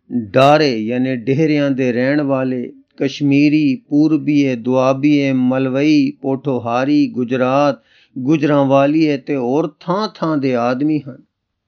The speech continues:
ਮੁੱਢ ਵਿੱਚ ਇਹਨਾਂ ਜਗ੍ਹਾਂ ਦੇ ਚੋਣਵੇਂ ਆਤਮ ਰਸੀਏ ਸਿੱਖ ਆਏ ਸਨ।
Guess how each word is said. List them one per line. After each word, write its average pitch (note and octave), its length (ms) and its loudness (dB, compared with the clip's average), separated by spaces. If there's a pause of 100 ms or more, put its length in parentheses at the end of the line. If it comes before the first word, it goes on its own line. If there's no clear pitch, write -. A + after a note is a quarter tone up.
(760)
ਮੁੱਢ F3+ 440 4
ਵਿੱਚ A3 280 -2
ਇਹਨਾਂ F3+ 320 -2
ਜਗ੍ਹਾਂ D3+ 440 -2
ਦੇ D#3 260 -2
ਚੋਣਵੇਂ E3+ 640 -2 (180)
ਆਤਮ C#3+ 420 0
ਰਸੀਏ C#3+ 480 -2
ਸਿੱਖ D#3+ 400 -10
ਆਏ D3+ 220 -4
ਸਨ। - 280 -16